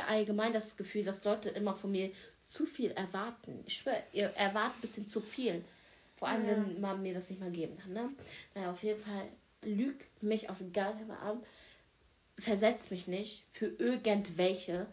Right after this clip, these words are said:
Speaker 2: Für
Speaker 1: Ich leg
Speaker 2: Randoms oder für Typen oder so. Dieses manche,
Speaker 1: Naja,
Speaker 2: dies-
Speaker 1: es geht. Also, du kannst gerne was mit einem Typen machen, aber
Speaker 2: Ja.
Speaker 1: erst, wenn das länger,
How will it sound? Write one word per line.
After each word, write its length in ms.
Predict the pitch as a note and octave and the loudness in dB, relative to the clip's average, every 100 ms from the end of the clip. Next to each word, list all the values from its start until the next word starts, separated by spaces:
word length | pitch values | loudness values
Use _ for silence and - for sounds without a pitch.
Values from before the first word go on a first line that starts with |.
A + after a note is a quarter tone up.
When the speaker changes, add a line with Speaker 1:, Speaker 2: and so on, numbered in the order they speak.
| - - | -14 -12
Speaker 2:
Für 160 | - A#3 | -2 4
Speaker 1:
Ich 120 | G#3+ | 10
leg 100 | A3 | 10
Speaker 2:
Randoms 720 | A#3 A#3 G#3 G#3 G3+ - - | 10 6 4 2 0 -4 -2
oder 220 | A3 A#3 | 4 4
für 260 | A#3 A#3+ A3 | 4 0 -2
Typen 640 | - - F4+ F4 - G#3+ G3+ | -2 4 4 4 -2 -2 -2
oder 240 | F#3+ F#3+ | -4 -4
so. 320 | F#3+ G3 G#3 | -4 -6 -6
Dieses 420 | G3 G#3+ G#3 G#3+ - | -6 -4 -4 -4 -4
manche, 500 | B3+ D4+ E4 E4+ D4+ - - | -2 -2 -2 0 0 -4 -4
Speaker 1:
Naja, 360 | C4+ D4+ D#4+ - | 0 2 2 2
Speaker 2:
dies- 80 | C4+ - | 0 0
Speaker 1:
es 20 | |
geht. 340 | G3+ B3+ G3+ - | -2 0 0 -2
Also, 160 | G3+ A#3 | -4 -4
du 120 | G#3 A3 | -6 -6
kannst 560 | D#4 F#4+ G#4 - G#3 | -4 -4 -4 -8 -4
gerne 300 | B3 C#4 D4+ | 2 2 2
was 160 | A#3+ A#3 | 0 -2
mit 160 | G#3+ | -6
einem 240 | - F#3+ F#3 | -4 -6 -6
Typen 220 | - A3 | -8 -4
machen, 280 | G#3 G#3 A#3+ - - B3+ | -4 -4 -8 -10 -8 -2
aber 100 | B3+ | 2
Speaker 2:
Ja. 80 | C4+ | 6
Speaker 1:
erst, 220 | A#3 A#3+ | 6 6
wenn 100 | A3 | 4
das 220 | G3+ G3+ F#3 | 4 0 2
länger, 520 | G#3 G3+ G#3 F#3+ | 4 6 4 2